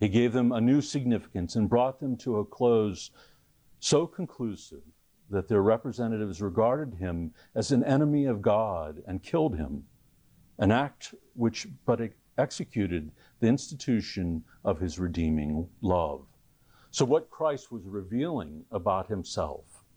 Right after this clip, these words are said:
could not seem other, otherwise but blasphemous or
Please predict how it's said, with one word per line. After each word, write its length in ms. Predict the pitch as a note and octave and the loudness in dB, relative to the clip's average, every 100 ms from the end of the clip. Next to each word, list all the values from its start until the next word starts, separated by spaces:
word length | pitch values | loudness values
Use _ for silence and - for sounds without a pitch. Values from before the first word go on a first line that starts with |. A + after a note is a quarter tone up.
| _ _ _ _ _ | _ _ _ _ _
could 220 | - C3+ | 0 2
not 300 | A2+ C#3+ D3 | 2 0 -2
seem 480 | - D3+ B2 A#2+ B2 - | -4 0 2 0 -4 -4
other, 420 | B2+ B2+ B2+ A2+ G#2+ _ _ _ B2 | -2 0 0 -2 -6 _ _ _ 0
otherwise 400 | A#2 A2 G#2+ - | 4 2 0 -2
but 280 | G2+ - | -6 -2
blasphemous 840 | A#2 A#2+ C#3 - F2+ D2 - - - | 0 0 0 -10 -16 -18 -20 -20 -8
or 280 | F#2+ F#2 | -4 -4